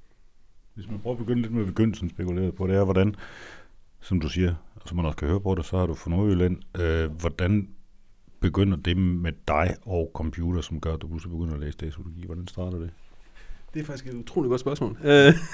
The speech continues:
Speaker 2: <laughs> jeg skulle egentlig blive kok. Øh, men så, der, jeg har en ryglidelse, som jeg ikke, jeg kan ikke stå op de der tretten timer. Og så tænker jeg, hvad er så løsningen? Hvad, hvad er B-plan, plan B? Det må være professor i datasologi. Øhm,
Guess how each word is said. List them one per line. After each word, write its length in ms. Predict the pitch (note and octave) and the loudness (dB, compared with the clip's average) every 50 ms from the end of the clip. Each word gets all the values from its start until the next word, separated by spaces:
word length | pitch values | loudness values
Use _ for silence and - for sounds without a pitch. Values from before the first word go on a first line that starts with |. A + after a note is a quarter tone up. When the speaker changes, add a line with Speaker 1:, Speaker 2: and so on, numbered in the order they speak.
| - - | -12 -14
Speaker 2:
<laughs> 300 | - - - A#2+ - - | -14 -12 -12 -12 -6 -4
jeg 80 | C3 | -4
skulle 140 | - - D3+ | 4 4 6
egentlig 140 | E3+ E3+ C3+ | 6 6 4
blive 100 | A2+ A#2 | 2 0
kok. 300 | - - D3 F3 - - - - - - - - - - - _ _ - - - | 2 2 0 0 0 -6 -16 -20 -20 -20 -20 -20 -20 -20 -20 _ _ -20 -4 4
Øh, 640 | C#3+ C3 B2+ B2 B2 A#2+ A#2+ A#2+ A#2+ A#2 A2+ A2 A2+ A#2 - - - - - - - - - - - - - - - - - | 6 8 8 10 10 10 8 8 8 6 4 2 2 0 -6 -10 -18 -20 -20 -20 -20 -20 -20 -20 -20 -20 -20 -20 -20 -18 -8
men 180 | - C3 B2 A#2 | -4 -4 -2 0
så, 440 | - C#3 B2+ B2 A#2+ A2+ G#2+ G#2 G2 - - - - | 0 0 2 2 2 2 0 -2 -4 -8 -10 -6 -2
der, 180 | A#2+ A#2 G2+ F#2 - - - - | -2 -2 -2 -6 -12 -16 -12 -4
jeg 120 | C3+ B2+ | -2 0
har 60 | C#3 C3+ | 0 0
en 80 | A2 | 0
ryglidelse, 480 | G2+ B2+ C3 C3 C3+ A#2+ A2+ A2 - - - | 0 0 0 2 0 0 0 -2 -4 -8 -6
som 200 | - A#2 G#2+ G2+ | -4 -2 -2 -2
jeg 80 | G2+ | -2
ikke, 280 | A2 A2 - - A#2+ G#2+ | -4 -6 -8 -8 -6 -2
jeg 180 | G#2+ G#2 G2+ | -2 -2 -2
kan 80 | G#2 B2+ | -2 -4
ikke 60 | B2 | -4
stå 180 | - - B2 G2 | -2 -2 -2 -2
op 140 | G#2 - - | -2 -4 -4
de 60 | A#2 | -4
der 100 | A2 A2 | -4 -4
tretten 280 | - - A2 - - A#2 | -6 -8 -10 -10 -8 -6
timer. 180 | B2 B2+ A#2 A2+ - - - - - - - - - - - - - - | -6 -6 -6 -6 -10 -16 -20 -20 -20 -18 -18 -18 -18 -18 -20 -20 -18 -12
Og 100 | - B2 | -10 -10
så 100 | A#2+ C3 | -8 -6
tænker 180 | B2 C3+ B2 A#2+ | -4 -2 -2 0
jeg, 60 | A2+ | 0
hvad 100 | B2 C3+ | 0 0
er 40 | B2+ | 0
så 320 | - C#3 A#2+ A#2+ A2+ A2+ A#2 A#2+ - - - - - - - C#3+ B2+ B2+ | 2 2 2 2 2 0 -2 -4 -6 -8 -8 -10 -14 -14 -14 -14 -8 -2
løsningen? 460 | C3 C3+ C3+ - B2 G#2+ G#2 G#2+ A#2 - - - - - - - | 0 0 0 0 -2 -4 -4 -6 -8 -10 -14 -20 -20 -20 -14 -4
Hvad, 220 | - D#3+ E3+ E3 | 0 0 2 2
hvad 140 | D3 E3 F3+ | 4 6 6
er 40 | D#3+ C3 F3 G3+ F#3 | 8 8 6 4 6
B-plan, 180 | - D#3+ C3 | 2 0 0
plan 220 | - - C#3+ C3 C#3 | 2 0 0 2 4
B? 40 | E3+ F#3+ F3 - - - - - - - - | 4 2 2 0 -6 -10 -18 -20 -20 -6 -2
Det 100 | C#3 C#3+ | 0 2
må 100 | D3+ C#3 | 4 4
være 140 | A2+ A2 G#2+ | 4 2 0
professor 360 | - C3 A#2 C3 C3+ C3 B2 | -4 -2 -2 0 0 0 -2
i 40 | G2+ | -2
datasologi. 420 | G2+ G#2 G2 - A2+ A2 A#2 A#2 A#2 - - - - - - - - - | -2 -4 -4 -4 -4 -6 -6 -6 -8 -12 -18 -20 -20 -20 -20 -20 -16 -4
Øhm, 920 | - C#3 C3+ C3 C3 C3 C3 B2+ B2+ B2+ B2+ B2+ B2 B2 A#2 A#2 A2+ A2+ | 0 4 6 8 8 8 8 8 8 6 4 4 2 2 2 0 -2 -4